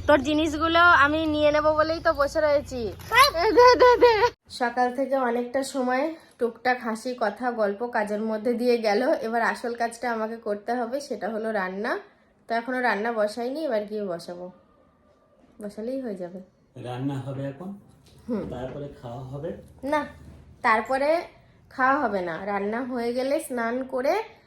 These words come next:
Speaker 1: তারপরে যেগুলো আমি রান্না করেছি থালায় বেড়ে ওগুলো দেখা হবে।
Speaker 2: তারপরে খাওয়া হবে?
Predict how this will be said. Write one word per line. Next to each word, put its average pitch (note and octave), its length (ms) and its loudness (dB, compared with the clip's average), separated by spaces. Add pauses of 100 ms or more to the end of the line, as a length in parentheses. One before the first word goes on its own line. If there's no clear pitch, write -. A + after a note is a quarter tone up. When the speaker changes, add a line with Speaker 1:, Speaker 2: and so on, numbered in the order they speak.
(180)
Speaker 1:
তারপরে A#3+ 460 0
যেগুলো C4+ 320 0
আমি D4 140 -4
রান্না B3+ 320 0
করেছি D4+ 360 -2
থালায় C4+ 380 0
বেড়ে D4 200 0
ওগুলো C#4+ 240 -2
দেখা A#3+ 300 -2
হবে। F#3+ 260 -4 (800)
Speaker 2:
তারপরে D#3 440 -8
খাওয়া A2 140 -12
হবে? G#2 220 -18